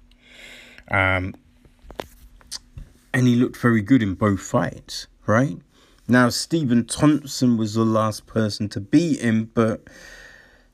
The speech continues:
whew, Thompson's footwork is just,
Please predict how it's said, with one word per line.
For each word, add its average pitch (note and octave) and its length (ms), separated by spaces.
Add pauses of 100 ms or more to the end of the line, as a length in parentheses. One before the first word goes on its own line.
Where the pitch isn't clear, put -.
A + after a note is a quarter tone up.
(140)
whew, B2+ 240 (600)
Thompson's C#3 640
footwork F#2+ 800
is G#2 280
just, - 640